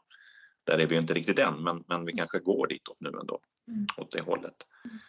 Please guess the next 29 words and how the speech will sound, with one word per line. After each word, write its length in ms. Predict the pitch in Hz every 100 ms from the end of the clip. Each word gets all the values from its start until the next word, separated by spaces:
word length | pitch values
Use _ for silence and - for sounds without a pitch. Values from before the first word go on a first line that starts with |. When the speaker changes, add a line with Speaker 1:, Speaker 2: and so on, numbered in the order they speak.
| -
Speaker 1:
Och 120 | 95
nu 100 | 107
pratar 300 | 107 110 98
vi 100 | 101
om, 240 | 92 92
som, 420 | 87 92 90 87 87
eh, 180 | 85 -
Yvonne 320 | 104 104 135
nämnde, 280 | 87 76 85
den 180 | 85 82
digitala 560 | 87 - - 87 80
transformationen, 960 | 85 - 80 - 85 85 85 80 101 80
och 80 | 85
då 160 | 95
är 120 | 92 90
det 200 | 92 - _ _ _ _
kanske 240 | - 82
mindre 300 | 95 127 123
fokus 340 | - 82 90 -
just 220 | 76 -
på 100 | 80
teknik 540 | - - 90 85 -
och 100 | 80
mer 300 | 80 80 80 - -
på, 300 | 78 78 78 - _ _ _ _ _ -
eh, 400 | - - - 101
hur 80 | 92
vi 160 | 87
ska 440 | 85 - 80 82